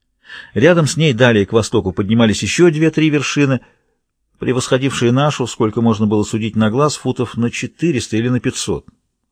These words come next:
Наша же гора имела пятнадцать тысяч восемьсот футов абсолютного поднятия. С её вершины, невдалеке к югу, видны были ещё две отдельные небольшие снеговые группы.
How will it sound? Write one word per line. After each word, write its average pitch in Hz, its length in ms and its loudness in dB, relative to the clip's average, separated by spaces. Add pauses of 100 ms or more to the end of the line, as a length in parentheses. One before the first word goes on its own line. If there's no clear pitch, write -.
(420)
Наша 135 340 2
же 95 100 -2
гора 85 260 -4
имела 113 420 2
пятнадцать 117 640 -2
тысяч 95 380 -4
восемьсот 95 480 -4
футов 196 400 0
абсолютного 113 500 -2
поднятия. 92 600 -4 (960)
С - 120 -4
её 135 160 6
вершины, 147 640 4
невдалеке 117 580 4
к - 140 -14
югу, 139 340 2
видны 107 280 2
были 127 160 2
ещё 165 260 4
две 131 180 4
отдельные 95 560 2
небольшие 95 460 0
снеговые 95 400 0
группы. 101 380 -6